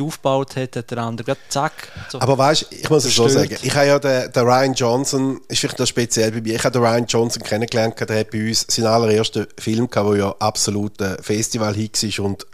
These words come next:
Speaker 2: extrem viel Preis bekommen hat. Der hat dort mal Brick geheissen. Wo er mit seinem Schulfreund gemacht, seinen ersten Film, wo mit seinem Schulfreund, der das erste Mal eine Rolle gespielt hat,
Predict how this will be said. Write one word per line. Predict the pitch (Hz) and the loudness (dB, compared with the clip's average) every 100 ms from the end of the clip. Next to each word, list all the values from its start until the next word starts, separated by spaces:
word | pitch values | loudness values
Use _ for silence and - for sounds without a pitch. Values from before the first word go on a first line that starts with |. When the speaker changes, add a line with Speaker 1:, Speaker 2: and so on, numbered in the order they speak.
| - | -18
Speaker 2:
extrem | 101 - - 104 | -8 -4 0 0
viel | 107 | 0
Preis | 107 101 101 | -4 -4 -4
bekommen | 110 - 101 | -6 -4 -2
hat. | 101 | -2
Der | 98 | -4
hat | 107 | -2
dort | 104 - | -2 0
mal | 104 | 0
Brick | 104 98 - | 0 -2 -4
geheissen. | - 90 90 - 87 - - - - - | -4 -2 -2 -2 -4 -8 -18 -18 -14 -6
Wo | |
er | 107 | -4
mit | 113 117 | -2 -2
seinem | - 107 | -2 -2
Schulfreund | 117 123 131 127 120 117 | 0 2 2 2 0 -2
gemacht, | - 117 - | -4 -4 -4
seinen | 110 | -2
ersten | 110 120 - | 0 0 -2
Film, | 110 113 | -6 -4
wo | 117 | -2
mit | 113 - | -4 -6
seinem | 110 | -6
Schulfreund, | - 117 123 127 117 | -2 -2 -2 -2 -4
der | 110 | -4
das | 110 | -4
erste | 110 - | -4 -2
Mal | 107 | -2
eine | 95 | -2
Rolle | 104 113 | -2 -2
gespielt | - 110 | -4 -4
hat, | 107 | -6